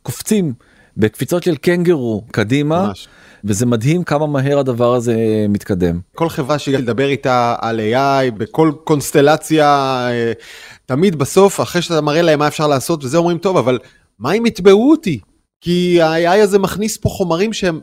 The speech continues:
Speaker 2: לא שלי, אני לא יודע מאיפה הוא הביא אותם, טקסטים, תמונות", וכולם נורא נורא בלחץ, וכל הנהלה שכל ארגון נורמלי מורידה, בעיקר היועצים המשפטיים מורידים אזהרות, "חברים, אסור להכניס ג'י פי טי לארגון, אל תשתמשו בזה, אנחנו לא יכולים לקחת אחריות על מה יצא."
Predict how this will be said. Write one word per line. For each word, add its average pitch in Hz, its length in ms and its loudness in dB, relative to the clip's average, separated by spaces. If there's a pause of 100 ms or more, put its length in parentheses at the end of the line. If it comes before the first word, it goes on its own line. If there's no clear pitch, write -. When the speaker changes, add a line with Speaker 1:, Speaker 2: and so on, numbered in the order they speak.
(120)
Speaker 2:
לא 147 160 2
שלי, 156 420 0
אני 123 140 -2
לא 143 60 4
יודע 185 120 4
מאיפה 196 280 -2
הוא 190 80 6
הביא 160 220 0
אותם, 127 360 -2
טקסטים, 170 460 -4
תמונות", 139 640 -4 (380)
וכולם 156 360 -2
נורא 151 220 2
נורא 170 220 0
בלחץ, 143 560 0
וכל 202 480 4
הנהלה 151 460 2
שכל 170 340 -2
ארגון 156 320 0
נורמלי 160 520 0 (480)
מורידה, 127 680 2
בעיקר 151 300 0
היועצים 139 360 4
המשפטיים 151 480 -2
מורידים 156 360 0
אזהרות, 131 480 0
"חברים, 147 400 -2
אסור 208 440 4
להכניס 170 420 0
ג'י 135 140 -4
פי - 120 -6
טי 180 160 -8
לארגון, 160 500 0
אל 131 140 -2
תשתמשו 190 420 -8
בזה, 185 160 4
אנחנו 139 320 -2
לא 156 60 2
יכולים 165 180 -6
לקחת 147 280 -8
אחריות 143 280 -2
על 123 80 0
מה 131 180 -2
יצא." 160 340 -4